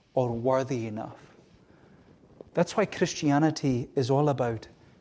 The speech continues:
appreciating the man in the middle. It's all about accepting the man in the middle. And it's all about asking the man in the middle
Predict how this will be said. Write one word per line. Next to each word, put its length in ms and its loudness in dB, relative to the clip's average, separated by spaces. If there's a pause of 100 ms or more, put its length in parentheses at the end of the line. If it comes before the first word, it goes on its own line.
(300)
appreciating 960 -4 (320)
the 100 -4
man 280 0
in 100 -2
the 100 -4
middle. 380 -6 (840)
It's 180 2
all 140 6
about 220 4
accepting 800 -2 (200)
the 60 -2
man 420 0 (160)
in 100 -4
the 100 -4
middle. 340 -4 (840)
And 100 0
it's 100 -6
all 160 0
about 200 -4 (160)
asking 640 -4 (100)
the 100 -4
man 540 -2 (200)
in 120 -2
the 80 -2
middle 440 -6